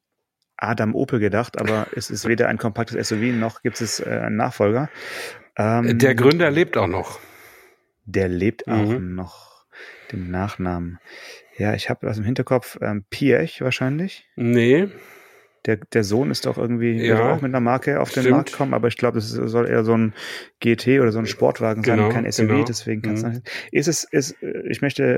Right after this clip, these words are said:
Speaker 1: ähm, noch nicht lösen, sondern erstmal fragen, ist es ein europäisches Auto?
Speaker 2: Äh, ja, kann man so sagen. Oder zumindest
Speaker 1: Kann
Speaker 2: zu,
Speaker 1: man
Speaker 2: zu teilen, ja.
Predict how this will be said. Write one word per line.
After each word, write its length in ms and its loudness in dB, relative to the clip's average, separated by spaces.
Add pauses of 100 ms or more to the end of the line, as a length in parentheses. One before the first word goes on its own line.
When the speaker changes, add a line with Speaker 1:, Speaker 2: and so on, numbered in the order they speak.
Speaker 1:
ähm, 360 -2
noch 140 -2
nicht 140 0
lösen, 200 4
sondern 200 0
erstmal 180 -4
fragen, 200 -2
ist 80 0
es 60 -4
ein 140 -4
europäisches 580 -2
Auto? 300 0 (480)
Speaker 2:
Äh, 240 6
ja, 320 4
kann 160 -2
man 100 2
so 120 -2
sagen. 500 0 (300)
Oder 240 -2
zumindest 340 2
Speaker 1:
Kann 140 0
Speaker 2:
zu, 60 2
Speaker 1:
man 100 0
Speaker 2:
zu 160 -2
teilen, 580 2 (100)
ja. 300 0